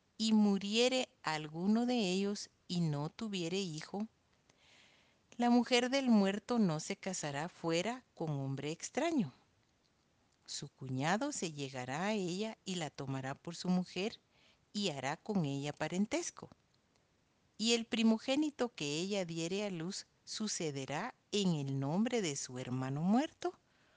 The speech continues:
para que el nombre de éste no sea borrado de Israel. Y si el hombre no quisiere tomar a su cuñada, irá entonces su cuñada a la puerta,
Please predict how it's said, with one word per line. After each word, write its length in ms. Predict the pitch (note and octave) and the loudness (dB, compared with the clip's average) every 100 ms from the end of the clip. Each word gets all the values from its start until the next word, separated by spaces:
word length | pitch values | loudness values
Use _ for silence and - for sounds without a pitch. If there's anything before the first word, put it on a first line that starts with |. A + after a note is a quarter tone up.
| _ _ _ _ - | _ _ _ _ 0
para 260 | G3+ F#3 F3+ | 2 2 -2
que 280 | - F3+ | -2 -2
el 180 | E3 D3+ | 0 0
nombre 400 | D3 E3+ A3+ B3+ | 0 2 2 2
de 320 | G#3+ D#3 D#3+ | 0 0 0
éste 380 | A#3+ - E4 D#4 - | 0 -2 -6 -6 -4
no 340 | F3+ F3 G3 G#3 | 2 6 6 4
sea 380 | - F#3 F#3+ | 0 -2 -2
borrado 560 | F3+ C3+ B2+ D3+ F3+ F#3+ | -4 -6 -2 0 0 -2
de 140 | F3 | -6
Israel. 640 | C3 C3 C#3+ F3 A#3 E4 C#4 _ _ _ _ _ _ _ _ _ _ _ _ _ _ - - _ - - _ _ - | -8 -10 -8 -4 -2 -4 -8 _ _ _ _ _ _ _ _ _ _ _ _ _ _ -20 -20 _ -20 -20 _ _ -4
Y 140 | B3 | -4
si 200 | B3+ B3+ | 0 0
el 160 | A#3+ B3 | 2 4
hombre 360 | C#4 D#4+ D#4+ | 4 2 4
no 260 | A#3 F#3+ F#3+ | 6 4 2
quisiere 640 | - G#3 - D#3 D#3 E3+ | -4 -6 -6 -2 -2 -2
tomar 520 | F#3+ E3 B2+ C3+ D3 F#3 | -4 -4 -4 -2 -2 -4
a 80 | |
su 140 | F#3+ G3+ | -6 -8
cuñada, 580 | - A#3 F#3 D#3 F3 - _ _ _ - _ | 2 4 4 2 -2 -8 _ _ _ -20 _
irá 360 | A3 A3+ A3+ A#3+ | -2 2 4 6
entonces 560 | B3 A#3 E3 F3+ A3 G#3+ | 6 4 2 0 0 -4
su 140 | F#3 | -6
cuñada 640 | - C3+ C3 C3+ D#3 F#3 | -6 -4 -2 -2 -2 -4
a 40 | E3+ | -4
la 140 | B2+ | -8
puerta, 540 | - - F#3+ F#3 - | -12 -8 -6 -6 -12